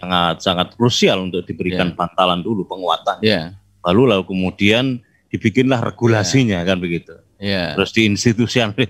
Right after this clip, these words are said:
Speaker 1: <laughs> di-, dilembagakan.
Speaker 2: Ya.
Speaker 1: Nah, kalau
Speaker 2: Ya.
Speaker 1: menurut antum seberapa kemungkinan, eh, cultural breakthrough itu bisa terformulasikan menjadi political breakthrough dan seberapa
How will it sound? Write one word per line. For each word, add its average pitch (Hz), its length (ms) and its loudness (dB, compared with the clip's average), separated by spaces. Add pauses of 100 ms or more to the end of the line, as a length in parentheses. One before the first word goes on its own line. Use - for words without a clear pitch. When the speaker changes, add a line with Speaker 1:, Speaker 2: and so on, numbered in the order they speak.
Speaker 1:
<laughs> - 260 -20
di-, 113 220 2
dilembagakan. 120 800 0
Speaker 2:
Ya. 85 120 -10 (120)
Speaker 1:
Nah, 98 140 2 (180)
kalau 113 320 0
Speaker 2:
Ya. - 100 -12
Speaker 1:
menurut 113 320 -6
antum 120 300 -2 (440)
seberapa 135 480 2
kemungkinan, 135 960 0 (320)
eh, 110 220 2 (100)
cultural 120 400 0
breakthrough 113 480 0
itu 151 80 -2
bisa 95 480 0 (300)
terformulasikan 101 960 0
menjadi 95 240 0
political 92 540 -4
breakthrough 90 260 -6
dan 101 220 2
seberapa 123 640 0